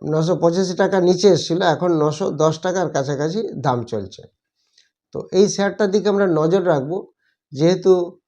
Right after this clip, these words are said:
already এটা বলেছে গোল্ডম্যান স্যাক্স। তো দেখা যাক, এটার দিকে আমরা খেয়াল রাখবো। আর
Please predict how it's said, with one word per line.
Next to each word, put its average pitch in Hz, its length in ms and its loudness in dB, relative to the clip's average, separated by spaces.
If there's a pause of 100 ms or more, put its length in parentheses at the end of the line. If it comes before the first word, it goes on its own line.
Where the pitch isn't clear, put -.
(640)
already 180 360 4
এটা 185 240 4
বলেছে 165 640 2
গোল্ডম্যান 147 380 4
স্যাক্স। 147 380 -4 (840)
তো 139 260 -4 (120)
দেখা 165 280 0
যাক, 185 220 -2 (240)
এটার 156 340 -4
দিকে 151 220 -2
আমরা 151 220 0
খেয়াল 160 340 0
রাখবো। 170 460 -2 (680)
আর 107 340 -6